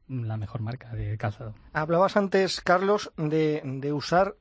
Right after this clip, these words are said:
Speaker 2: los terrenos elegidos. Además, ahora has comentado lo de por el campo. ¿Qué, qué terreno es mejor para correr descalzo? Eh, ¿superficies duras, blandas? Siempre se ha,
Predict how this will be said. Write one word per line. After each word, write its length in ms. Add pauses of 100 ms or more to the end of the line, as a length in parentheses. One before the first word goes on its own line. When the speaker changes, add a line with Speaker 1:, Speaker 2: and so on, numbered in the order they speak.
(120)
Speaker 2:
los 260
terrenos 420
elegidos. 440
Además, 260
ahora 420
has 120
comentado 420
lo 100
de 80
por 140
el 60
campo. 220
¿Qué, 280
qué 120
terreno 320
es 60
mejor 280
para 360
correr 260
descalzo? 520
Eh, 420
¿superficies 560
duras, 480
blandas? 500
Siempre 240
se 120
ha, 100